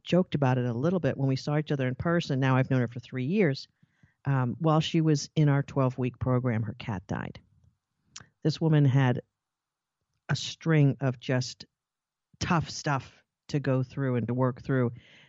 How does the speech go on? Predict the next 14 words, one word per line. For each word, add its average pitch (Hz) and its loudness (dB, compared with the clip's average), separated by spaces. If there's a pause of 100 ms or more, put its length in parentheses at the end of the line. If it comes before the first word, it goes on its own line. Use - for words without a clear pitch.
(120)
And 147 6
now 139 4
she's 135 -4
a, 120 -2
a 139 0
woman 135 2
that 127 0
is 127 -2
stronger, 135 0
more 127 2
powerful, 127 -2 (680)
and 131 2 (100)
more 143 2 (600)
ambitious 139 0